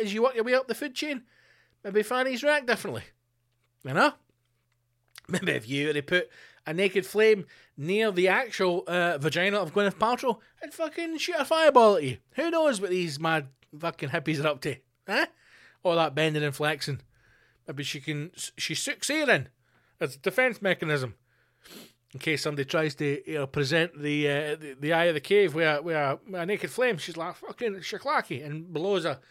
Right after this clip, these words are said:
fifty centimetre high, uh, cannonball. Who knows? Uh, Sherry, the whole thing was ablaze.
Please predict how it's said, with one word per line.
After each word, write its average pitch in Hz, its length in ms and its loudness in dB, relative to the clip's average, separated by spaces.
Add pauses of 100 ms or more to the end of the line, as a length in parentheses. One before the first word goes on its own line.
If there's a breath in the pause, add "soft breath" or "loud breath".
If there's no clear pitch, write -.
(160 soft breath)
fifty - 320 -10
centimetre 180 440 -2
high, 180 380 -2 (500 soft breath)
uh, 160 180 -6
cannonball. 196 580 2 (120)
Who 330 100 4
knows? 311 420 6 (880 loud breath)
Uh, 190 180 4
Sherry, 240 280 6
the 190 120 2
whole 320 260 8
thing 269 240 0
was 202 100 4
ablaze. 185 600 2